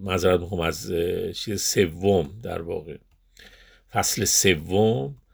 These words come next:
از بخش دوم کتاب، اه، وارد بحث بازنمایی ارزش‌ها می‌شه به وساطت حقوق. می‌گوید که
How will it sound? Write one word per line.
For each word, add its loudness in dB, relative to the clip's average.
از -8
بخش -4
دوم -2
کتاب، -2
اه، 2
وارد 2
بحث -4
بازنمایی 2
ارزش‌ها -4
می‌شه -2
به -4
وساطت -4
حقوق. -2
می‌گوید 4
که 0